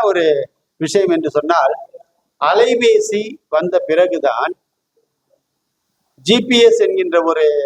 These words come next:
தொ-, தொழில்நுட்பத்தை கொண்டு நீங்கள் எங்கே இருக்கிறீர்கள், எந்த இடத்திற்கு நான் செல்ல வேண்டும் என்பதை பற்றியெல்லாம் உடனடியாக தெரிந்து கொள்ளலாம். இளைஞர்கள் யாருடைய உதவியும் இல்லாமல் உலகத்தில் எந்த பகுதிக்கும் அவர்கள் செல்லலாம்.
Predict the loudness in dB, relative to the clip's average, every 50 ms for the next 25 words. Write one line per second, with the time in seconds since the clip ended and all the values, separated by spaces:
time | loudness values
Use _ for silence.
0 | -6 -10 _ _ _ _ -2 -2 -2 0 2 2 2 2 2 0 -4 -4 -6 -8
1 | -6 -4 -6 -4 -2 -4 -2 -2 -2 -2 -2 -6 -4 -4 -4 -4 -4 -6 -4 -4
2 | -4 -2 -2 -2 -4 -4 -4 -2 0 0 2 2 0 0 0 -4 -8 -10 -6 -2
3 | -2 -2 -2 -4 -4 -6 -8 -6 -2 -2 -2 -2 -2 -2 -4 -2 0 0 0 -2
4 | -2 -2 -2 -4 -4 _ _ _ _ _ _ _ -2 -2 0 2 2 0 0 0
5 | 0 -2 -2 0 0 0 2 2 0 0 0 0 0 0 0 0 0 0 0 0
6 | -2 -4 -4 -4 -4 -4 -2 -2 -2 0 0 -2 -2 -6 -8 _ _ _ _ _
7 | _ _ _ _ _ _ _ _ _ 0 0 2 2 2 0 0 2 2 2 2
8 | 2 2 2 2 2 0 2 0 0 0 0 0 0 -2 -2 0 0 -2 -2 -2
9 | -6 -4 -2 0 0 0 0 0 -2 -2 0 0 0 0 0 -2 -4 -4 -6 -4
10 | -4 -4 0 0 0 0 2 0 2 2 0 0 -2 -4 -4 0 0 0 -2 -2
11 | -6 -8 -8 -4 -4 -2 0 2 2 2 0 -2 -4